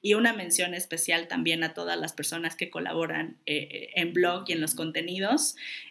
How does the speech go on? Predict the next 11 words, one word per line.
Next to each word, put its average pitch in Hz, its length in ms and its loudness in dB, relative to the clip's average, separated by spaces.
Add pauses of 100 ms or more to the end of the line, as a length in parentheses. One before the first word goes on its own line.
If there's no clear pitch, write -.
eh, 165 200 4
que 165 80 -2
es 165 100 6
un 170 100 -2
equipo 170 300 -2
maravilloso 160 560 0
de 214 160 2
mujeres, 226 640 4
eh, 165 640 0
y 156 560 -2
pues, - 400 4